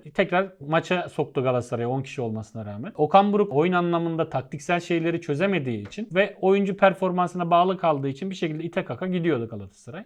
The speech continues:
O yüzden ben orada biraz hani seninle de aramızda konuşuyorduk. Okan Bol co-, lafı vardı ya, aslında Okan Bal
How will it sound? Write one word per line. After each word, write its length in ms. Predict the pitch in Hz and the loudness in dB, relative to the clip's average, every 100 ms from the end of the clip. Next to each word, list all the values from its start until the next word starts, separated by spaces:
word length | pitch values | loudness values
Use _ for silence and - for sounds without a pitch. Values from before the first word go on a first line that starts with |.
| - | 0
O 140 | 180 | 4
yüzden 340 | 190 170 185 | 4 2 2
ben 100 | 170 | 2
orada 260 | 180 175 175 | 2 2 2
biraz 240 | 175 180 | 2 2
hani 260 | 165 170 170 170 | 2 2 0 -2
seninle 300 | - 156 160 | -4 -4 0
de 40 | 160 | 2
aramızda 360 | 156 156 160 | 2 0 -4
konuşuyorduk. 540 | 160 160 156 165 151 139 | -6 -8 -6 -6 -6 -6
Okan 340 | 127 156 151 | -2 0 2
Bol 200 | 147 143 147 _ - - | 2 0 -6 _ -20 -12
co-, 320 | 123 139 135 | -8 -8 -4
lafı 240 | 127 139 147 | -4 -2 -2
vardı 220 | 151 170 | -2 -2
ya, 80 | 165 | -4
aslında 320 | 135 - 170 | -6 -6 -4
Okan 340 | 147 143 180 156 | -2 0 2 8
Bal 220 | 156 | 6